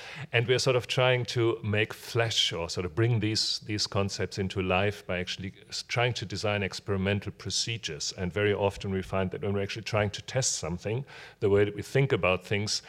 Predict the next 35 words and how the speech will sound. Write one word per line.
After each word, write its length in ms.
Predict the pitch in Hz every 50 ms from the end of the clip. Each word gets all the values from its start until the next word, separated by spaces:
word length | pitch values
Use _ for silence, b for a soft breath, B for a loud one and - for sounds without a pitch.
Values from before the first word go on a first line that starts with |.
| B B B
suddenly 680 | - - - - 139 - 95 110 107 101 101 107 98 95
is, 240 | 101 95 - - - -
is, 160 | - 120 - -
is 120 | 156 -
suddenly 360 | - - 147 135 127 110 107
transformed 720 | - - 113 104 101 - - - - 123 117 101 85 78 -
and 160 | 90 95 -
maybe 220 | 101 98 98 95 95
becomes 480 | - 101 - - 104 104 95 - -
rather 200 | 98 95 98 90
different 520 | 92 - 110 104 - - 101 95 87 82 -
from 240 | - 92 87 85
the 80 | 82 82
way 180 | 85 87 87 87
that 260 | 82 82 82 - -
things 300 | - 104 95 95 - -
looked 320 | 92 95 95 - - -
when 140 | 90 87 87
we 60 | 82
were 80 | 85 87
just 260 | - 98 95 - -
looking 260 | 101 95 - 95 92
on 160 | 87 82 92
paper. 400 | - - - 107 107 104 - - - - _ B B B B B B B B B B B B
But 120 | 101 110
on 100 | 117 127
the 100 | 143 139
other 180 | 156 160 165 160
hand, 360 | 151 147 143 139 135 - - - - _ _ _ _ _ _ -
experimental 480 | - - - - 131 127 127 - 69
psychology 580 | - - 110 107 - 127 120 120 123 117 - 104
can 160 | - - 110
also 220 | 104 101 95 - 107
be 120 | 92 95
beautiful, 500 | 87 - 110 98 - - - - -